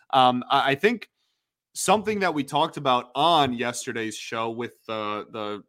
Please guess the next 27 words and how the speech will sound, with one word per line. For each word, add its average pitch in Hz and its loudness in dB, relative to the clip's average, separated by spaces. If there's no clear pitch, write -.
crossover 110 -2
meeting 123 -2
of 110 -6
minds 117 0
is 107 -8
what 110 -6
they 110 -4
kept 117 -4
<laughs> - -
saying, 196 8
whatever 175 6
terminology 190 4
you 170 2
wanna 143 4
use. 143 4
Um, 131 4
and, 147 2
uh, 135 2
one 156 -2
of 202 -4
the 185 -4
things 170 -6
that 135 -2
was 131 -4
brought 123 0
up 120 -2
was 120 -4